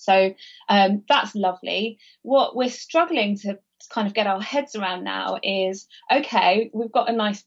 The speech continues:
base and we've got a bit of headspace, kind of what next? So, uh, one thing we're really keen to do is to grow the business. Um,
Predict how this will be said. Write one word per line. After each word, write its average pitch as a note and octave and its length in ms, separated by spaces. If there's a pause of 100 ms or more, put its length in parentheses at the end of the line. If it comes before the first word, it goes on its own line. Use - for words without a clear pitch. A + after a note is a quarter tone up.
base G3 320
and G#3+ 80
we've G3 100
got - 200
a - 20
bit A3 120
of G3+ 80
headspace, F#3 640 (640)
kind G#3+ 180
of G#3 80
what A3 200
next? - 560 (120)
So, G#3+ 360 (400)
uh, G#3 260 (300)
one A#3 420
thing A3+ 440 (260)
we're A#3 180
really A#3 260
keen A#3+ 180
to - 60
do A3 100
is G3+ 180 (120)
to G#3+ 100
grow G#3 240
the G#3 80
business. G3 800
Um, G3+ 500